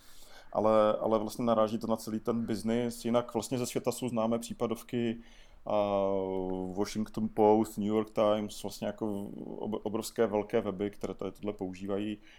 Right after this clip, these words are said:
A zatím teda nikdo z ampu neodešel z těch velkých. To jsem taky koukal, dělal jsem si rešerši.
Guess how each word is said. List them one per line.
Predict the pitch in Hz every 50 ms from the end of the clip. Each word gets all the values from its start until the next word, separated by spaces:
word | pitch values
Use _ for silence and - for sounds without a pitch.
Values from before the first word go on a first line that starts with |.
| - - - - -
A | - 98 98 95 98 101 98 -
zatím | 113 104 120 104 131 131 123
teda | 143 139 143
nikdo | 143 147 139 139 156 156
z | 151 - -
ampu | 135 139 139 165
neodešel | 160 160 170 180 175 160 - - 110 104
z | -
těch | - 117 101 110
velkých. | 110 104 104 - 95 90 -
To | - 110
jsem | - 135 135
taky | 135 123 - -
koukal, | 143 - 147 139 135 - 139 127
dělal | 123 120 120
jsem | 120 - 131
si | 127 - 156
rešerši. | 135 127 - - 131 123 - - - 123